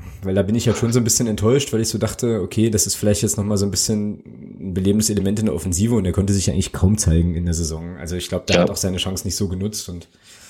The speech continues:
Speaker 1: ja, es hat, hat halt leider nicht so richtig sollen sein bisher, aber er hat ja noch ein Jahr Vertrag.
Speaker 2: Geh ich mit.
Speaker 1: Genau. Gut, dann sind wir fast durch. Richie Weil kriegt eine zwei null, äh, eine zwei, Entschuldigung.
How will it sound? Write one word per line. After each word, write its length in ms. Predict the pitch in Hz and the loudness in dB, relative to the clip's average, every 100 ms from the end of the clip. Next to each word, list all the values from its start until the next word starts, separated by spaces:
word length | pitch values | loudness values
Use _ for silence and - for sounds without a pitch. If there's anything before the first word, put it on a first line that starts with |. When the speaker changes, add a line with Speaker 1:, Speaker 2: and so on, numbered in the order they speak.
| - - _ | -20 -20 _
Speaker 1:
ja, 200 | 80 80 | -10 -6
es 160 | 90 - | -4 -4
hat, 240 | 92 - 95 - _ _ | -4 -6 -18 -20 _ _
hat 120 | 95 | -2
halt 120 | 98 90 | -2 2
leider 180 | 98 104 | 2 2
nicht 180 | 104 | 2
so 220 | - 107 107 | 2 2 2
richtig 540 | 107 117 107 - - | 2 2 0 -2 0
sollen 240 | 104 104 | 4 6
sein 200 | 95 98 | 6 4
bisher, 260 | 113 - 82 | 2 0 0
aber 220 | 85 87 | 0 2
er 40 | 92 | 2
hat 100 | 113 | 2
ja 40 | |
noch 140 | 107 101 | 0 0
ein 60 | |
Jahr 120 | 98 | -2
Vertrag. 480 | - 90 90 120 - _ _ _ - _ _ _ _ _ | -4 -6 -8 -8 -12 _ _ _ -20 _ _ _ _ _
Speaker 2:
Geh 160 | - 90 | 0 2
ich 120 | - | 4
mit. 240 | 82 - - - - _ - | 2 2 -4 -20 -20 _ -18
Speaker 1:
Genau. 280 | 90 85 82 - _ _ _ _ _ _ - - - _ - | -16 -14 -16 -18 _ _ _ _ _ _ -20 -18 -18 _ 0
Gut, 320 | 214 - - _ _ _ _ _ - | 0 0 -10 _ _ _ _ _ 0
dann 120 | 110 | 2
sind 100 | 151 | 2
wir 100 | 165 | 0
fast 220 | 151 151 | 0 4
durch. 260 | 180 113 107 | 4 4 2
Richie 240 | - 113 | 2 4
Weil 340 | 117 185 226 208 - | 6 6 4 0 -2
kriegt 200 | 147 - | -2 -2
eine 100 | 139 | -4
zwei 180 | 123 | -2
null, 260 | 117 185 226 - _ | 0 0 -2 -8 _
äh, 60 | - 120 | 2 4
eine 140 | 110 | 4
zwei, 200 | - 123 | 4 2
Entschuldigung. 540 | 214 - 143 180 208 | 2 0 0 2 -2